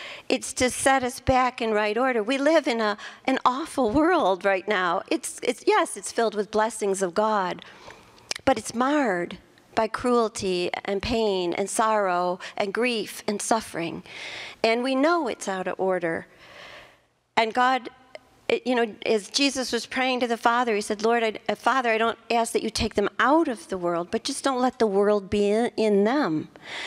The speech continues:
They have to be in the world because we're here to bring the good news of the gospel and to bring that good news of the love of God." But in the midst of it,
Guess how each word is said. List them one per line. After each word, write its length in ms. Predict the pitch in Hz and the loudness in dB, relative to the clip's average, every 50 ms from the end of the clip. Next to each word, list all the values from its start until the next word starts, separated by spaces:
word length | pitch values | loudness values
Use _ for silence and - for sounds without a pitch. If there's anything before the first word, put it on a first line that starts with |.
| - - - | -12 -4 2
They 160 | - 220 226 | 2 2 4
have 340 | 226 240 254 285 349 - - | 4 2 0 0 0 -2 -4
to 80 | - 247 | -6 -2
be 200 | 196 226 220 214 | 0 2 4 4
in 100 | 208 208 | 4 4
the 80 | 196 190 | 2 2
world 340 | 185 196 196 208 247 233 | 2 4 4 2 2 0
because 600 | 220 233 214 - 233 214 208 202 190 190 180 - - _ _ _ - - - - - - - - _ - | -2 -6 -4 -2 0 2 2 2 0 -4 -10 -12 -14 _ _ _ -20 -18 -18 -16 -16 -18 -20 -20 _ -2
we're 200 | - 208 233 240 | 2 4 4 4
here 560 | 226 - - 294 330 320 262 233 240 269 277 - - - - - - - - | 4 2 2 4 4 4 4 2 0 0 -2 -6 -10 -16 -16 -16 -16 -12 -6
to 100 | - 247 | -4 -2
bring 720 | - - 240 247 247 240 247 247 - - 208 - - - - - - 226 - | 0 2 2 2 2 2 0 -2 -2 -4 -6 -8 -8 -12 -12 -12 -12 -8 -4
the 80 | 247 208 | -2 2
good 200 | - 247 247 214 | 4 4 4 6
news 440 | 226 247 247 254 240 226 196 - - - | 6 4 6 6 6 4 2 0 -4 -2
of 320 | - 202 196 185 180 185 - | -2 -2 0 -2 -4 -4 -4
the 80 | - | -2
gospel 640 | 196 - 220 240 262 262 - - - - 180 170 170 | 0 2 2 2 2 0 -4 -6 -4 -2 0 0 0
and 160 | 175 180 185 | 0 -2 -2
to 100 | - - | -4 -4
bring 320 | 180 202 220 240 254 254 | -2 0 2 2 2 2
that 220 | 240 226 220 - 202 | 2 2 0 0 0
good 160 | 226 220 202 | 0 0 2
news 340 | 202 226 233 233 220 208 - | 4 2 2 4 2 2 0
of 120 | 214 185 | -2 -2
the 100 | - 190 | 0 0
love 240 | 190 190 196 190 180 | 0 2 2 0 0
of 180 | 185 175 185 - | -4 -6 -2 0
God." 480 | 226 233 233 220 190 175 170 170 - - - - - - - - - _ _ | 2 2 2 2 2 0 -2 -6 -8 -12 -16 -16 -16 -16 -16 -18 -20 _ _
But 240 | - 277 277 269 254 - | 4 4 4 4 4 2
in 160 | 254 240 226 | -2 0 0
the 100 | 220 226 | 2 2
midst 400 | 240 311 415 - - - - - | 2 2 0 0 -4 -6 -2 0
of 160 | 202 180 - | 0 0 0
it, 280 | 180 185 185 196 220 | -2 -2 0 -2 -2